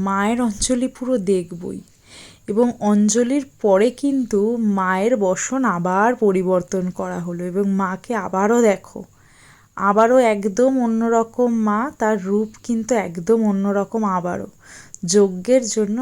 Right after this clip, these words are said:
মাকে আবার সাজিয়ে তোলা হলো, আরও সুন্দর লাগছে। প্রতিটা রূপেই যেন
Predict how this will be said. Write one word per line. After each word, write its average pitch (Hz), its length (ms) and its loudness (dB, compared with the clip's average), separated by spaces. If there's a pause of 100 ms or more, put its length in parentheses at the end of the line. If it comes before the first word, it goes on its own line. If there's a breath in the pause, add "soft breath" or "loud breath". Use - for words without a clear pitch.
মাকে 202 380 -6
আবার 185 400 0 (120)
সাজিয়ে 185 480 -6
তোলা 180 300 -6
হলো, 180 260 -8 (1160)
আরও 185 320 -8 (180)
সুন্দর 175 480 -8
লাগছে। 180 400 -10
প্রতিটা 226 540 -2
রূপেই 254 520 0
যেন 269 260 0